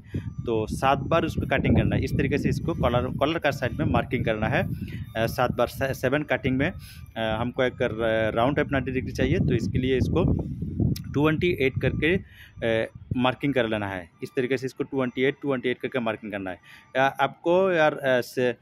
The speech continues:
then ये टू हंड्रेड का जो ट्रैवल पॉइंट है उसके अंदर अंदर आपको होना चाहिए। देख सकते हैं ये टू हंड्रेड है, ये, अ, last वाला marking से ये एंड, अ, last वाला marking हो गया टू हंड्रेड एमएम, ये travel point हो गया टू हंड्रेड एमएम। Then इस तरीके से इसको,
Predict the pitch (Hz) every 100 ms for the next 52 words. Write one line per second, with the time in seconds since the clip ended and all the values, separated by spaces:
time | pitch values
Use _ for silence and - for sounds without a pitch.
0 | _ _ 117 131 180 196 - _ 156 180
1 | 196 - _ - 196 190 175 170 180 -
2 | - 175 170 151 135 143 165 160 143 165
3 | 147 - 151 127 135 139 143 - 120 117
4 | 113 107 117 123 - 143 131 135 127 120
5 | 104 95 - - - - - 147 185 156
6 | 135 120 131 156 165 165 160 143 160 156
7 | - 185 196 147 151 143 143 151 147 131
8 | 131 139 151 147 123 113 160 214 - -
9 | - - 127 151 160 - 147 131 123 120
10 | 123 123 120 117 117 123 131 127 127 120
11 | 117 117 101 98 98 147 156 - 151 147
12 | 143 156 - 165